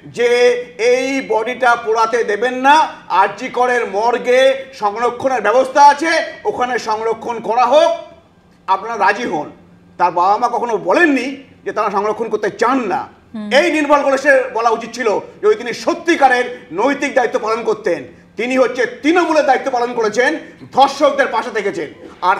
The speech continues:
Speaker 1: তার কাছে এই খ-, এইগুলো এসছে, যেটা আমাদের বিরোধী দলনেতা বললেন, সেটা হচ্ছে ওপর থেকে এইগুলো তার আদেশ এসছে।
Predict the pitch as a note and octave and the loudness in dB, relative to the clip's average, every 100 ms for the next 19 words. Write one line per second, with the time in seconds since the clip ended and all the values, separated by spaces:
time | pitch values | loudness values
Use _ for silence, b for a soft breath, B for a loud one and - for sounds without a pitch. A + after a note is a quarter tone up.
0 | - A#3 B3+ D4+ C#4 C4+ C4+ B3+ B3 A#3 | -2 0 2 2 2 2 2 0 -2 -4
1 | A#3+ A#3 B3 B3 B3 B3 - G#3+ C4 - | 0 0 0 0 0 -2 -2 -2 -2 -8
2 | - F3 A#3+ A3+ A#3 A#3 G#3+ A#3+ B3+ A3+ | -6 0 0 0 0 -2 -2 -2 -2 -4
3 | A3 A3+ A#3 G3 B3+ A3+ G#3 D#4+ - B | -4 -2 -2 0 0 0 -2 -4 -10 B
4 | G#3 A3+ A3+ A3 A#3 C4+ C#4 - A3+ C4+ | -4 0 0 0 0 0 0 -4 -4 -2
5 | B3 B3 A#3+ B3 C4 G#3 G#3+ A3+ A#3+ - | -2 -2 -2 0 0 2 0 0 -4 -2
6 | G#3 F#3 G3 G3+ G#3+ A#3+ B3 - A#3+ D#3 | -2 0 -2 -2 -2 -2 -4 -4 -4 -4